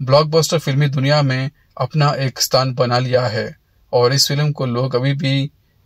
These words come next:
टीवी पर और ओटीटी पर देखने में काफी पसंद करते हैं। तो दोस्तों, ये थी बजरंगी भाईजान फिल्म के बारे में। आज हमने कुछ फैक्ट्स और साथ ही साथ इस फिल्म का रिव्यू भी किया है।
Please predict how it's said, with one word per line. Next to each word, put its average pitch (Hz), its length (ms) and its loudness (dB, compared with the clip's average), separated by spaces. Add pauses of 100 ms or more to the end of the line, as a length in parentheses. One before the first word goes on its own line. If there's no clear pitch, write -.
टीवी 151 240 2
पर 156 320 2 (220)
और 120 220 2
ओटीटी 165 400 -2
पर 127 220 2
देखने 135 400 -4
में 135 180 0
काफी 127 260 0
पसंद 131 340 -2
करते 120 240 -6
हैं। - 240 -12 (260)
तो 147 80 4
दोस्तों, 170 440 2 (140)
ये 143 200 2
थी 175 280 -4
बजरंगी 147 640 2
भाईजान 135 500 2
फिल्म 131 280 -2
के - 200 -6
बारे 127 340 0
में। 143 260 -2 (400)
आज 131 300 2
हमने 131 180 0
कुछ - 260 -10
फैक्ट्स - 580 -2 (260)
और 127 180 2
साथ 131 260 0
ही 156 80 0
साथ 151 280 0
इस - 140 -6
फिल्म 131 200 -2
का 135 200 2 (240)
रिव्यू 127 320 -2
भी 143 140 0
किया 113 240 -6
है। 107 220 -10